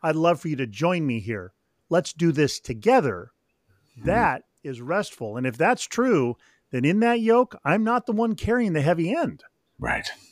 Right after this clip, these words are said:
Speaker 1: I'm the student. I'm the learner. I'm the collaborator. I'm with the master, with the expert, with the one who knows what he's doing.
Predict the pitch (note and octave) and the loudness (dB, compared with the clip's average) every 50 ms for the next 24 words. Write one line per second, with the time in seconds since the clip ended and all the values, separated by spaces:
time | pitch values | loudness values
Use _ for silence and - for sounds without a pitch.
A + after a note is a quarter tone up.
0 | _ _ _ - C3 A#2+ B2+ C#3+ D3+ E3+ E3+ F3+ F3+ - - - A3 G#3 D#3+ B2 | _ _ _ -4 -2 2 2 2 2 2 0 0 -2 -2 2 2 4 4 4 2
1 | F#2+ - - _ - G#2+ G#2+ A#2 B2+ C3 C#3 C#3 D3 D3 D3+ D3+ D3+ C3+ A2 G2 | -2 -4 -8 _ -10 -6 -4 -2 -2 0 0 2 2 2 2 2 2 0 0 -2
2 | F2+ F#2 _ _ - A2+ A2 A#2+ C3 D#3 D#3 - G#3+ G#3 G#3+ A3+ A3+ F#3+ F#3 C#3 | -4 -10 _ _ -8 -4 -2 0 0 -2 -2 -2 0 0 2 2 2 0 0 0
3 | B2+ A2+ G#2 F#2+ F2 F2+ - _ - A#2+ C3+ C#3+ D#3 D#3 D#3 E3+ - - D#3 C3+ | 0 0 -2 -4 -8 -14 -16 _ -4 -2 0 0 2 0 -2 -4 -6 -6 0 2
4 | D3+ F3 F3 - - - D#3+ C#3+ D#3+ F3 F#3+ G3 E3+ - - - B2+ G#2 G2 A2 | 4 4 2 2 0 -2 0 2 2 2 2 2 0 -4 -8 -10 -10 -8 -4 -2
5 | C3 C#3 - - C#3+ D3 E3+ F#3 - - - - G#2+ - _ - A#2+ A2 C3+ C#3 | -2 -2 -2 -2 0 0 0 0 -2 -8 -16 -14 -16 -16 _ -12 -8 -6 -4 -2
6 | D#3+ F3 E3+ D#3 D3+ E3 F#3+ G#3+ G3+ D3 A#2 - B2+ D3 D3 - - D3+ D#3+ D#3+ | -2 -2 -2 -2 0 0 2 2 0 -2 -2 -2 -2 -2 -2 -4 -6 -8 -6 -6
7 | C3 A2 A#2 D3+ G3+ B3 - - | -6 -2 -2 -2 -2 -2 -4 -8